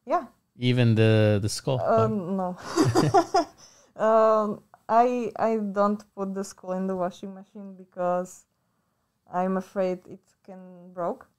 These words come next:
Speaker 2: Mm-hmm.
Speaker 1: But you can just easily fill the bathtub and put it there.
Speaker 2: Wait, so is this removable?
Speaker 1: Mm-mm.
Speaker 2: It's one piece now, right?
Speaker 1: Mm-hmm.
Speaker 2: So this you have to do it in the bathtub.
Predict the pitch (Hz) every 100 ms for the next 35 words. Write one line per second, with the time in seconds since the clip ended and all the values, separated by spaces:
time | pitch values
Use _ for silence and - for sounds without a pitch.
0 | _ _ _ 120 92 110 123 _ 202 196
1 | 202 202 196 202 196 _ _ 226 220 -
2 | 233 226 226 214 220 _ 214 220 214 220
3 | 220 214 208 202 196 _ _ _ 208 196
4 | 190 185 185 208 - 240 247 240 _ _
5 | 196 180 _ 175 170 185 185 196 _ _
6 | _ _ _ _ _ 135 127 - 120 117
7 | - 104 113 127 107 127 131 139 120 117
8 | 110 143 202 240 - _ 117 _ 202 _
9 | _ _ - - 110 135 139 147 120 107
10 | 95 - 92 104 120 226 330 _ _ _
11 | _ 120 123 160 160 139 131 127 135 131
12 | 127 120 110 107 101 87 - - -